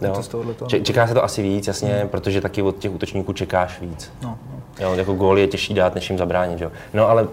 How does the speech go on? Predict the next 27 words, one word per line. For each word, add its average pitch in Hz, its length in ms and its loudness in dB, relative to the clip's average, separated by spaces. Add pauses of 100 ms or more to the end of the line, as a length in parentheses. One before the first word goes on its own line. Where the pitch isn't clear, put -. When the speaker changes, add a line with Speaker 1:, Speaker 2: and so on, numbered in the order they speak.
(140)
Speaker 2:
aby 101 140 2
jsme 107 120 -2
se 110 120 -2
vrátili 101 340 2
k - 40 -12
Jaroslavu 104 340 -2
Tvrdíkovi, 98 460 -2 (460)
tak, 95 440 2 (260)
eh, - 40 -8 (180)
i 98 80 -4
přes - 200 -6
tyhle 107 260 2
ty 113 400 0 (680)
dílčí 113 420 2
pády, 95 540 0 (680)
nebo 104 280 2 (180)
ještě - 200 -8
se - 120 -2
jim 107 100 2
nedá 98 200 2
říct 101 120 -2
pády, 92 320 2
ale 107 120 2
takový 101 320 -2
zaškubrt-, 98 300 -6 (160)
zaškobrtnutí 101 680 -4
zatím, 104 420 -6